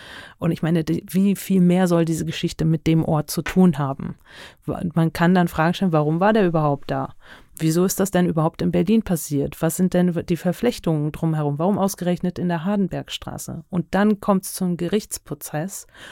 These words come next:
Und dieser Prozess führt schlussendlich zu, ähm, juristischen Neu-,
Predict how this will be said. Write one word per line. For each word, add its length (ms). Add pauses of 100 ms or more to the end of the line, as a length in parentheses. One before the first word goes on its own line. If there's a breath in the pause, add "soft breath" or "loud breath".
(140 loud breath)
Und 200
dieser 220
Prozess 640 (640 loud breath)
führt 380
schlussendlich 640
zu, 300
ähm, 240
juristischen 840 (280 soft breath)
Neu-, 500